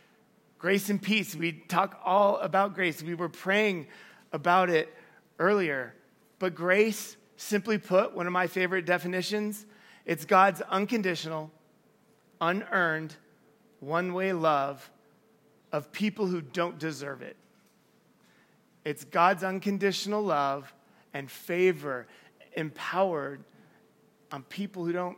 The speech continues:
deserve it, who can't earn it. And that's exactly what happens in our passage. I lost it. Let me get back to it. Uh, as they enter into town,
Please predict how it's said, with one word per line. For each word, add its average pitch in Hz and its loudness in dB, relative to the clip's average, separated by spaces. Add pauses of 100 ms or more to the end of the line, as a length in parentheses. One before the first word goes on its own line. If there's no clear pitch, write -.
(200)
deserve 165 -2
it, 131 -8 (420)
who 170 -2
can't 185 -2 (360)
earn 175 2
it. - -10 (560)
And 156 -4
that's 190 2
exactly 196 0 (220)
what 151 0
happens 151 -2 (260)
in 156 -4
our 156 0
passage. 147 -4 (920)
I - -10
lost 131 -10
it. 202 -8 (440)
Let 117 -14
me 117 -12
get 131 -12
back 131 -8
to 165 -10
it. 202 -10 (1700)
Uh, 165 4
as 160 4
they 185 4
enter 202 -2
into 240 -6
town, 139 -6